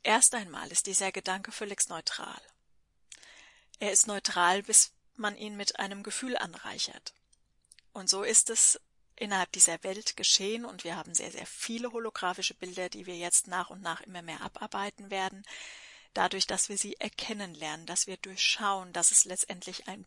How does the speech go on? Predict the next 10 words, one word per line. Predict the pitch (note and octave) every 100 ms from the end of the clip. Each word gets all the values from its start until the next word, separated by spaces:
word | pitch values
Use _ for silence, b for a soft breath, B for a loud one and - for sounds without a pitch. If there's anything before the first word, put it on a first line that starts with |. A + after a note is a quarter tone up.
| -
Bild | F#3+ F#3+
ist, | - A3 - - B B B B B B -
dass | G#3 G#3
irgendeiner | - B3+ C4 A#3+ - F#3 F3+ -
angefangen | - G#3+ A3+ - G3+ G3
hat | F#3
zu | -
erzählen, | G3 - - A3 A3+ A3
ein | - -
Geist, | - G3+ G#3+ G#3+ -